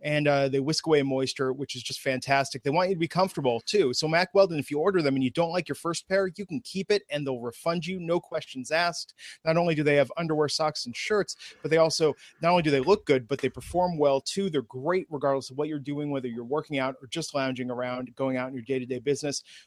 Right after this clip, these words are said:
We've got a deal for you. Go to mac weldon dot com and get twenty percent off when you use our promo code I N C.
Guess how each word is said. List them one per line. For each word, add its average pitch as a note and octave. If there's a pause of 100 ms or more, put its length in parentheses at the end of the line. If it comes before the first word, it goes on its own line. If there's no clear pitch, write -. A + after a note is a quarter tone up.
(100)
We've G3
got A#3
a G3+
deal F3+
for D#3+
you. E3 (280)
Go F#3
to E3+
mac F3
weldon D#3+
dot D3
com A2+
and C#3
get C3+
twenty G3
percent E3+
off C3
when C3
you B2+
use D#3
our D3+
promo C#3+
code A#2+ (100)
I D3
N B2+
C. G3+